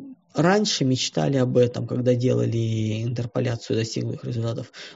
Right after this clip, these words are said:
но это не было чем-то таким уж вах и обязательно к исполнению. К концу двадцать первого века, ну, потому что технологические прогнозы к этому идут, а там просто было желание без технологических прогнозов. Здесь же у нас именно технологии возможны.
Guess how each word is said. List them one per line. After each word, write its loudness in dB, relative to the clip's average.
но -2
это 0
не 4
было 0
чем-то -2
таким -6
уж -8
вах -8
и 4
обязательно 2
к -14
исполнению. -6
К 4
концу -2
двадцать 2
первого 2
века, 2
ну, 0
потому 0
что -8
технологические -4
прогнозы 0
к -2
этому -2
идут, -2
а 0
там 0
просто 0
было 4
желание 2
без -2
технологических -4
прогнозов. -6
Здесь -2
же -4
у 0
нас -2
именно -2
технологии -6
возможны. -10